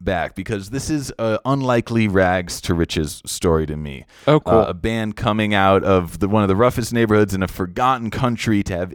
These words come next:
Speaker 1: international pop success.
Speaker 2: Mm.
Speaker 1: I think that's pretty cool.
Speaker 2: That is super cool. That is super cool. The curmudgeon was actually me, and it just has to do
Speaker 1: <laughs>
Speaker 2: again with that terrible, pe-, like,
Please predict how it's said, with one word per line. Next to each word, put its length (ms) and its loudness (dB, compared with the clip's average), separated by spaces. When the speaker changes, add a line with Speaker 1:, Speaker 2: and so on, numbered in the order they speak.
Speaker 1:
international 1160 -4
pop 400 -6
success. 840 -6
Speaker 2:
Mm. 200 -4
Speaker 1:
I 80 2
think 260 0
that's 240 0
pretty 360 2
cool. 480 0
Speaker 2:
That 80 6
is 100 4
super 220 -4
cool. 260 -8
That 80 2
is 100 2
super 260 0
cool. 360 -8
The 140 0
curmudgeon 580 2
was 140 4
actually 380 4
me, 500 0
and 380 2
it 140 -2
just 180 0
has 180 4
to 60 -4
do 200 -2
Speaker 1:
<laughs> 60 -2
Speaker 2:
again 260 0
with 140 -4
that 300 0
terrible, 360 2
pe-, 160 -8
like, 220 0